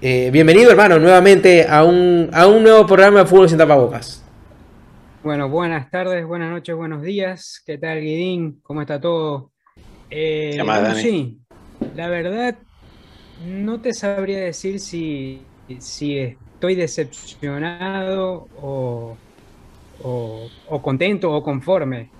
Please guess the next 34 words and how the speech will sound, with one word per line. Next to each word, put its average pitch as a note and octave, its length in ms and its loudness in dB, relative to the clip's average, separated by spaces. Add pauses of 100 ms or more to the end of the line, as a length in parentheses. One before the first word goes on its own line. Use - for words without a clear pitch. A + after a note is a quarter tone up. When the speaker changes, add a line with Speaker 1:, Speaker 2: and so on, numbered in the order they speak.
(460)
Speaker 2:
Creo E3 140 -10
que F#3 320 -4
hay E3+ 140 -4
un F3+ 120 -10
poquito F3 400 -8
de E3 140 -2
todo C#3+ 420 -8
en, B2+ 140 -12
en C#3 360 -12
la, A#2 340 -14 (440)
en B2+ 160 -12
lo B2+ 140 -10
que C3+ 180 -8
es D3 60 -8
el D3+ 80 -10
nuevo D#3 240 -8
destino D3 540 -10
de, B2 420 -10 (240)
de, A#2+ 320 -12
de B2+ 160 -10
Soteldo, F3 540 -6
porque, C#3 260 -8
bueno, B2+ 340 -10
hay C3 220 -12
varias C3+ 560 -8
cosas D3 320 -10
a C#3+ 60 -8
analizar, C#3 580 -8
desde B2 400 -8 (420)
cosas C3 300 -10
incluso C#3 380 -8
personales C#3 580 -8
de C#3+ 220 -4
él, E3+ 160 -6